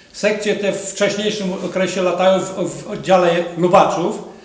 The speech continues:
zero dwieście dziewięćdziesiąt trzy. W dwutysięcznym piątym roku powstał nasz oddział, który założyliśmy wspólnie z dwoma sekcjami.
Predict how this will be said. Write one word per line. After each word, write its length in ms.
zero 200
dwieście 360
dziewięćdziesiąt 560
trzy. 240
W 40
dwutysięcznym 480
piątym 380
roku 260
powstał 320
nasz 280
oddział, 480
który 240
założyliśmy 540
wspólnie 340
z 40
dwoma 200
sekcjami. 440